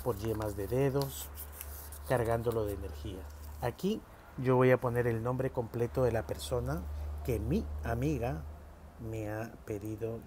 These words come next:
que le haga a esta persona para que le vaya bien en la vida. Ahí escrito, así que voy a coger, aquí no lo ven, ¿ves? Pero por aquí sí está escrito.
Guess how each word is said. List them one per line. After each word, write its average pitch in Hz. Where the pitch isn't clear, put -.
que 120
le 113
haga 120
a 131
esta 117
persona 120
para 185
que 160
le 131
vaya 113
bien 107
en 104
la 92
vida. 90
Ahí 120
escrito, 139
así 104
que 113
voy 110
a 110
coger, 104
aquí 107
no 104
lo 98
ven, 92
¿ves? 156
Pero -
por -
aquí 123
sí -
está -
escrito. 113